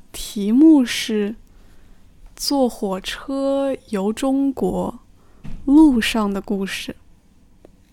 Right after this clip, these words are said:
我想和你们聊聊过去几年我在中国坐火车旅行的故事。据我所知，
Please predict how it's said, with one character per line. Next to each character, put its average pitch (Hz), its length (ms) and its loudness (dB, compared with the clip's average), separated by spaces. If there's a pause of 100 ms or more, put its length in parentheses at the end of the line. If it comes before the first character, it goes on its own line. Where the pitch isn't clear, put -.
(400)
我 226 500 0
想 202 300 -6
和 220 200 -4
你 233 180 -2
们 196 240 -8 (360)
聊 202 380 -2
聊 226 280 -2 (120)
过 262 200 2
去 - 240 -2
几 214 260 -4
年 190 560 -2 (760)
我 202 420 -2
在 220 260 -4
中 294 440 2
国 202 540 -4 (500)
坐 254 240 0
火 190 300 -4
车 262 720 0
旅 202 240 0
行 190 460 -2
的 254 100 2
故 233 240 0
事。 - 240 -8 (1700)
据 269 240 2
我 214 360 4
所 202 260 -2
知， 220 480 -2